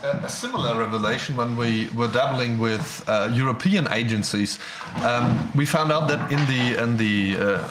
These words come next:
the national regulations about, for example, the European Central Bank in Frankfurt, They have,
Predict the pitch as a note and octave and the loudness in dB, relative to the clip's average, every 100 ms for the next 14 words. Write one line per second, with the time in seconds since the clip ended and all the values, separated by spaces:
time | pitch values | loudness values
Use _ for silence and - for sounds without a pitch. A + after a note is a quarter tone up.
0 | - - - A#2 B2+ F#3 - F3 D3+ D3+ | -8 -10 -6 -2 0 0 2 2 2 0
1 | D3+ C3 C#3+ D#3+ - C#3 C#3 C#3+ D3 C#3 | 0 0 0 2 2 2 2 2 2 0
2 | - D#3+ - C3+ C3+ G3+ G3+ - F3 D#3+ | 0 2 4 4 4 4 4 4 2 2
3 | E3+ F#3+ F3 B2+ D3+ C3+ G#2 - - - | 0 0 2 2 2 0 -4 -8 -12 -8
4 | - C3 - D3+ G#3 A#3 E2+ - - - | -4 -2 0 0 0 0 -2 -4 -12 -12
5 | - - - - D3+ A3 E3 C3 | -12 -12 -6 0 4 4 2 -2